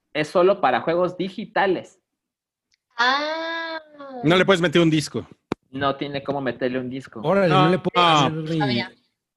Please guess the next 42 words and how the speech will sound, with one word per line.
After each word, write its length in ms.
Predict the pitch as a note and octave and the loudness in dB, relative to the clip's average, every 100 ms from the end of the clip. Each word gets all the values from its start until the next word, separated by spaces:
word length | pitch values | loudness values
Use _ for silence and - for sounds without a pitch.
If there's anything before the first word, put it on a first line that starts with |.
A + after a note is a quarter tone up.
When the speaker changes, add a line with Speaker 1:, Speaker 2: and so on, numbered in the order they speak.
| _ | _
Speaker 4:
mi 280 | B2+ C3 C3 | -6 -2 -2
C 220 | A#2+ D#3+ | -2 0
D 140 | D#3+ D#3+ | 0 0
de 180 | D#3 C3+ | -2 -4
Gloria 440 | A2+ C#3 D#3 D#3+ | -2 0 0 0
Trevi 300 | D#3 D3 C#3+ | -2 -2 -2
de, 420 | B2+ G#2+ G#2 G2+ - - - D3+ E3 - | -4 -6 -6 -6 -2 -2 -6 -14 -8 -2
de 120 | B2 | -2
cientas 360 | - C3+ D3+ - | -2 -4 -4 -6
canciones. 720 | A#2 A2+ - C3 - D#4+ - G#4 - G#4+ - F5+ - _ _ _ | -8 -6 -2 0 2 0 2 2 4 2 0 -6 -16 _ _ _
Speaker 1:
Ajá, 420 | F3 F3 G3+ G3+ F#3 | -6 0 2 2 2
como 200 | F3 F3+ | -2 -2
que 80 | |
se 100 | - | -2
empieza 280 | F#3 G3 A3+ | -2 -2 2
ahí 200 | G#3+ G3+ | 2 2
a 60 | G#3 | 0
notar 340 | F3+ D#3 D#3 | 0 0 0
la 60 | F3+ | 2
diferencia 440 | D#3+ D3 C#3 C#3 | -2 -2 -4 0
de 60 | D3+ | 0
mercado, 420 | B2+ B2 C#3+ A#2 | 0 -2 -4 -4
¿no? 180 | A#2 C#3+ | -8 -4
Por 100 | C3 | -4
ejemplo, 480 | - E3+ D3+ A2 G#2 _ _ _ - | 0 -2 -2 -4 -6 _ _ _ -4
eh, 240 | C3+ B2 | 0 2
a 60 | C3+ | 2
Speaker 2:
Sí. 60 | C#3 | 0
Speaker 1:
lo 60 | |
mejor 180 | C3+ D#3 | 0 0
hay 80 | E3 | 0
gente 240 | D#3+ D#3+ | -2 -6
que 80 | - | -6
dice, 320 | C3+ C3 C3+ | -6 -4 -6
"Yo 160 | C3 D#3 | -4 -2
quiero, 360 | F3 F3 F3 - | 0 0 -4 -4
yo 140 | E3+ | -4
quiero 200 | F3 F3+ | 0 0
ver 140 | E3+ E3+ | 2 0
mis 160 | E3+ | -2
Blu-rays", 640 | D3+ D#3+ D3+ E3 F3 - - _ _ | 0 0 2 2 0 -4 -18 _ _
¿no? 240 | D3 F3+ | -10 -10